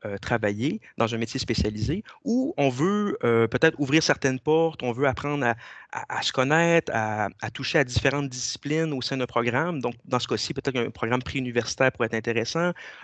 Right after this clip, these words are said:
euh, de regarder aussi qu'est-ce que, qu'est-ce qu'on aime, qu'est-ce que, euh, nos, bon, nos valeurs, nos, nos aptitudes, pour faire un choix de programme qui nous correspond. Une fois que ça c'est fait, eh bien, on devra faire, là, la demande d'admission,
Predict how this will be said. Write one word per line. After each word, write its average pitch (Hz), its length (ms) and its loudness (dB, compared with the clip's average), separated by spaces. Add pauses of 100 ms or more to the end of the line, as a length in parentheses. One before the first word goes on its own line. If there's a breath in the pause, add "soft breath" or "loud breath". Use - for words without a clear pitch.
(100)
euh, 107 180 -2
de 113 100 2
regarder 127 360 2
aussi 165 320 -4
qu'est-ce - 240 0
que, 123 160 -4 (200 loud breath)
qu'est-ce - 160 -2
qu'on 117 200 -4
aime, 165 400 0
qu'est-ce 143 260 0
que, - 80 -6
euh, 107 540 -8
nos, 107 560 -12
bon, 113 280 -6
nos 113 140 -2
valeurs, 143 600 4
nos, 117 180 -6
nos 110 200 -8
aptitudes, 160 540 -6 (240 loud breath)
pour 165 140 -6
faire 190 160 4
un 139 80 2
choix - 180 -4
de - 40 -16
programme 135 420 0
qui - 160 -10
nous 143 80 -2
correspond. 120 500 0 (540 loud breath)
Une 147 120 0
fois 214 160 0
que 269 60 -4
ça - 100 0
c'est 127 200 0
fait, 170 480 4
eh 123 80 2
bien, 165 360 -2
on 120 120 -2
devra 131 260 2
faire, 180 260 2
là, 147 80 2
la 120 120 4
demande 151 420 0
d'admission, 127 640 -2